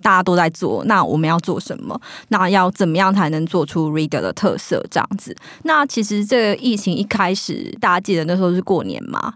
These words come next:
机关署开始每天开记者会，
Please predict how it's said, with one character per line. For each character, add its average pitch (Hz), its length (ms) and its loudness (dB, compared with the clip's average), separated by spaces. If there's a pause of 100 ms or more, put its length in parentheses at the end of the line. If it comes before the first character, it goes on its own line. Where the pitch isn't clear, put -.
机 214 120 2
关 208 200 4
署 202 160 0
开 180 220 0
始 - 300 -4
每 170 120 0
天 175 160 0
开 170 220 0
记 175 180 -4
者 113 140 -8
会， - 260 -2